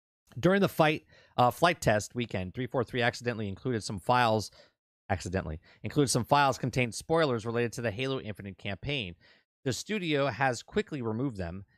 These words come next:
Fans managed to, uh, track down even more materials, though data mining, including an audio clip of a longtime announcer, Jeff, uh, saying the, the phrases "Battle Royale." Now, additionally, information regarding the highly rumored mode has appeared online, furthering the speculation amongst fans.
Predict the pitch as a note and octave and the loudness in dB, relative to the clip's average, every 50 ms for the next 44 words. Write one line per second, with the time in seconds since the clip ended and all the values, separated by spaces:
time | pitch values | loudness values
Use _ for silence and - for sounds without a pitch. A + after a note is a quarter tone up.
0 | _ _ _ - C#3+ D3 C#3+ B2 A2 C3 C#3 C#3 C#3+ C#3+ C3 A2 - - C#3 C3 | _ _ _ -2 -2 -2 -2 -4 -6 -4 -2 -2 -2 -2 -2 -6 -8 -8 -6 -4
1 | B2+ B2 B2 A#2+ A2+ - - - C#3 C#3 C3+ - - C3+ C3 C3+ C3+ C3+ A#2+ A#2 | 0 2 2 2 2 0 -2 -2 -2 -2 -2 -2 -2 -2 -2 -2 -2 -4 -4 -4
2 | A2+ A2+ B2+ C#3 C#3+ C3+ A2+ - - A2+ G#2 G2+ G#2 G#2 G2 G2+ G#2 G#2 G2+ F#2+ | -4 -2 -2 -2 -2 -2 -4 -6 -4 -4 -2 -2 -2 -2 -2 -2 -2 -2 -2 0
3 | G#2+ A2+ A#2+ A#2 G#2+ G2+ G2+ G2+ G2+ G2+ F#2+ - - B2+ B2+ A#2+ A2+ G#2 G2 - | -2 -2 -2 -2 -2 -2 -2 -4 -6 -8 -10 -8 -4 -4 -2 0 0 -2 -2 -2
4 | - G#2+ C3 C#3+ D3 C3 A2+ - - - G2+ G2 - G#2 F#2 G2 F#2+ G2+ A2+ C3 | 0 2 2 4 4 2 2 0 0 0 0 0 0 0 -2 -2 0 0 2 2
5 | B2 - B2+ A#2 G#2+ G2 G2 G2+ G#2+ G#2+ - - G#2 G2 F#2+ F#2 F2+ - A#2 A2 | 2 2 2 2 2 2 2 2 2 2 0 -2 -4 -4 -4 -4 -2 0 0 0
6 | - _ _ _ - - _ _ _ - G2 G2 G2 F#2+ F#2 F2+ - A#2 A2 A2 | 0 _ _ _ -20 -20 _ _ _ 2 4 4 6 4 4 2 2 2 2 4
7 | G#2+ G#2 F#2+ F#2 - - G2+ - - A#2+ A#2+ G#2 G2+ G2+ G2 F2+ - G#2 G2 F#2 | 4 4 2 2 0 -4 -6 -2 2 2 2 2 2 -2 -2 0 2 2 2 2
8 | F#2+ F#2 F#2 F#2 G2+ B2 C3 A#2+ F#2 F2 - - - _ _ - C#3 C3 C3+ C3 | 2 2 4 4 6 6 6 4 2 0 -2 -6 -14 _ _ 2 4 4 4 4
9 | F3 D3+ - F3 D#3+ D3+ C3+ - C#3 C3+ C3+ C#3+ - - D3 B2 A#2 A2 A#2 B2 | 2 2 2 2 2 2 2 2 2 4 4 2 2 0 0 0 2 4 4 4
10 | B2+ C3+ C3+ A#2+ A2 F#2 C3+ C3 B2+ B2+ B2 A2 G#2+ A#2 B2 A#2+ A#2 A2+ G#2+ G2+ | 4 4 4 2 4 4 4 4 4 4 2 2 2 2 2 4 4 2 2 2
11 | G#2 A2+ B2 C#3 C#3 B2+ A#2+ A#2+ A#2+ - _ _ _ _ _ - C#3 C3 D3 - | 4 4 4 6 6 6 4 2 0 -2 _ _ _ _ _ 0 2 2 0 0
12 | - C#3+ C3 A#2+ - - C3 D3 D#3 D3+ C3+ B2 A#2+ A#2+ A#2 - - - D3+ D3+ | 2 2 2 2 2 2 2 4 4 6 4 4 4 4 0 0 0 2 2 4
13 | D3 C#3+ C#3 B2 A#2 - - C3 A#2 - A#2 A2 G#2+ G2+ - - A2 G#2+ G2+ F#2 | 4 2 0 0 -2 0 0 -2 0 0 2 2 2 2 0 0 0 2 2 2
14 | F2+ F2+ - - - - C3+ C3+ A#2+ G2 F2 D#2+ - | 0 0 -4 -6 -2 0 2 4 4 2 0 -2 -8